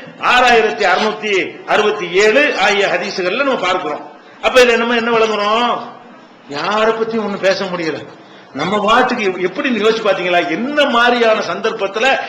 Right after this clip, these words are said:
ஒருத்தர் நல்லடியாருங்கிறாங்க, நம்ம யாரையெல்லாம் நல்லடியாருங்கிறோம்? மஸ்தானை எல்லாம் நல்லடியாருங்கிறோம். பேர்லயே மஸ்தான் வச்சுக்கிறீங்க.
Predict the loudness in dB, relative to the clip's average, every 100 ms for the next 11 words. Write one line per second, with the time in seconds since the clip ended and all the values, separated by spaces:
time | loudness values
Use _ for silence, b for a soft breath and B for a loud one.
0 | B -2 0 0 0 2 2 2 0 0
1 | -2 -4 -2 2 2 0 -10 B B -8
2 | -4 0 2 4 6 6 6 6 4 2
3 | 0 0 -2 -4 -10 -12 -18 -18 -20 -20
4 | -20 -20 -18 -8 -6 -2 0 2 0 0
5 | 0 2 2 2 -2 -6 -8 -4 0 2
6 | 4 4 4 2 0 0 -4 -4 -4 -4
7 | -6